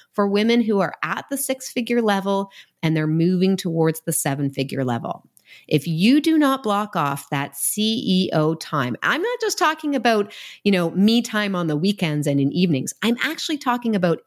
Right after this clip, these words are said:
in your work week calendar. If you're not blocking off that all-important C E O time, then when are you supposed to come up with your big ideas? When are you supposed to be strategizing and mapping out your plan?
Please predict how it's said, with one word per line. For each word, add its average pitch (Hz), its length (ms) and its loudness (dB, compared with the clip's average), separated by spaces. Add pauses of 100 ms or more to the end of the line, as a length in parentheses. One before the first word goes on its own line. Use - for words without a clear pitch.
in 262 480 2 (140)
your 165 240 2
work 190 340 -2
week 220 440 0
calendar. 165 800 -2 (400)
If 180 160 -4
you're 247 140 4
not 339 200 2
blocking 254 400 0
off 190 300 -2
that 156 220 -4 (380)
all-important 185 840 0
C - 260 -2
E 156 200 4
O 220 100 2
time, 131 500 -2 (300)
then 285 220 4
when 277 200 2
are 381 80 0
you 359 140 4
supposed 320 400 0
to 320 80 0
come 294 220 2
up 370 160 0
with 320 120 2
your 196 120 2
big 151 240 0
ideas? 139 720 -4 (400)
When 226 260 4
are 330 100 0
you 320 200 2
supposed 294 480 0
to 294 40 0
be 277 160 2
strategizing 190 1200 0 (260)
and 185 220 2
mapping 254 460 -2
out 254 200 0
your 240 100 0
plan? 240 640 -4